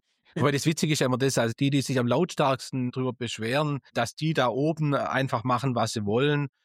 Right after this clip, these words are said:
fordern ja, dass sozusagen starke Führer dahin kommen, die dann endlich mit allen anderen machen, was sie wollen.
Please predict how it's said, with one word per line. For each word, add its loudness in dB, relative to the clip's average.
fordern 0
ja, 2
dass -2
sozusagen -4
starke 2
Führer 0
dahin 0
kommen, -2
die -4
dann 0
endlich -4
mit -6
allen 0
anderen 0
machen, 2
was 2
sie -4
wollen. -4